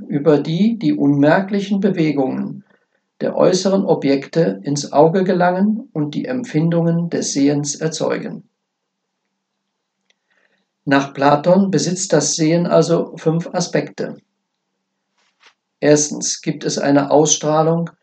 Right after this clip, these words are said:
der menschlichen Seele, die durch die Augen strahlt. Zweitens ist diese, dieses Seelenlicht zwar schwächer, aber vom Wesen her dem Sonnenlicht ähnlich. Drittens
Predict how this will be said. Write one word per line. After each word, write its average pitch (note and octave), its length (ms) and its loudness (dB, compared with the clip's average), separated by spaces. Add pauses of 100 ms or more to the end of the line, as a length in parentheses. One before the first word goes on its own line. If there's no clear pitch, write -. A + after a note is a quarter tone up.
(140)
der C#3 140 -2
menschlichen E3+ 580 -2
Seele, C3+ 540 0
die E3 240 -2
durch C#3 260 -4
die - 140 -4
Augen B2+ 340 0
strahlt. - 640 -8 (1800)
Zweitens - 840 0 (180)
ist - 460 -4
diese, F#3 540 0 (360)
dieses F#3 420 0
Seelenlicht D#3+ 640 0
zwar B2+ 260 -2
schwächer, F#3+ 600 0 (720)
aber F#3 360 4
vom B2+ 260 -4
Wesen C#3+ 280 2
her D#3+ 300 4
dem D#3+ 180 2
Sonnenlicht C#3 600 0
ähnlich. D3 640 0 (1600)
Drittens D3+ 760 0